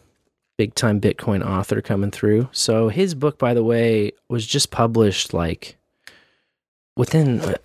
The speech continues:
sometime in twenty twenty-one. Like, it's super new and relevant. So, um, it's kind of funny because of how fast the landscape changes. Um,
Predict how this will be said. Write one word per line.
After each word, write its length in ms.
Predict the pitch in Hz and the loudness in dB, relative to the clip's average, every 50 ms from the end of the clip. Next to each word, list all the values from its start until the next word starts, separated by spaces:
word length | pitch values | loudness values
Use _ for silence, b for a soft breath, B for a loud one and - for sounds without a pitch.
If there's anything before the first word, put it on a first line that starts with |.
| - - - - | -10 -12 -6 -4
sometime 440 | - - 180 196 190 - 156 156 147 | 0 2 2 2 2 2 2 2 2
in 80 | 123 113 | 2 0
twenty 220 | - 123 110 107 | 0 0 0 0
twenty-one. 420 | 95 - 107 98 107 107 104 104 | 0 0 -2 0 0 -2 -2 -4
Like, 160 | - 101 104 120 | -4 -4 -4 -2
it's 100 | - - | 0 2
super 380 | - - - 135 127 - 113 | 2 2 2 2 2 2 2
new 240 | 101 101 104 98 101 | 2 2 2 2 0
and 100 | 95 95 | -2 -2
relevant. 480 | 107 104 95 95 104 - - - - - | -2 -2 -2 -4 -4 -4 -6 -6 -6 -4
So, 440 | - - 104 98 95 95 98 101 - _ _ _ _ _ _ _ - | -2 0 0 0 0 0 -2 -4 -6 _ _ _ _ _ _ _ 2
um, 380 | 117 110 110 107 104 101 - - | 2 4 4 2 2 0 -2 -2
it's 180 | 127 123 - | -2 -4 -2
kind 220 | - - 143 143 131 | 0 0 2 2 2
of 80 | 107 | 0
funny 340 | - - 127 123 123 113 104 | 0 0 2 2 2 2 0
because 320 | 101 113 107 - 127 113 113 | 0 -2 -2 -2 0 0 0
of 80 | 101 98 | 0 0
how 200 | - 113 104 107 | 0 -2 -2 -2
fast 560 | - - - 107 98 107 101 98 - - - | -4 -2 0 2 4 4 4 2 0 0 0
the 100 | - 104 | 0 2
landscape 540 | 101 104 107 110 107 - - 98 92 - - | 2 4 4 2 2 0 0 -2 -2 -2 -4
changes. 640 | - - 92 101 117 113 120 117 113 113 - - - _ _ _ _ _ _ _ _ _ _ _ _ _ _ _ _ _ _ - | -4 -2 0 0 0 2 2 2 2 0 -2 -6 -10 _ _ _ _ _ _ _ _ _ _ _ _ _ _ _ _ _ _ -6
Um, 640 | 104 98 98 95 92 92 92 104 107 117 113 113 | -4 -2 -2 -2 -2 -2 -4 -6 -6 -8 -10 -12